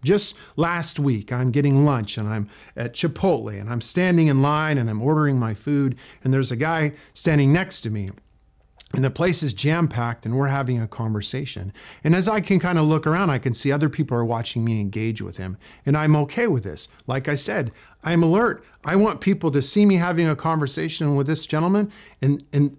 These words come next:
them to see me interacting with somebody in, in a positive way. So we get to the register,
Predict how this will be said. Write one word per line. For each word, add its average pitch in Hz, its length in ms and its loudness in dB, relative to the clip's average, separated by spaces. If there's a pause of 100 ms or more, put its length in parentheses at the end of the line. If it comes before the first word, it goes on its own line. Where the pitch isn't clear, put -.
them 185 280 4
to 156 120 -2
see 190 240 2
me 180 140 6
interacting 143 680 -2
with 98 120 -6
somebody 95 360 -6
in, 123 120 -2
in 127 160 -2
a 117 40 -2
positive 143 600 -2
way. 110 260 -4 (260)
So - 220 2
we 202 160 6
get 202 240 -2
to - 80 -6
the 143 100 2
register, 135 720 -4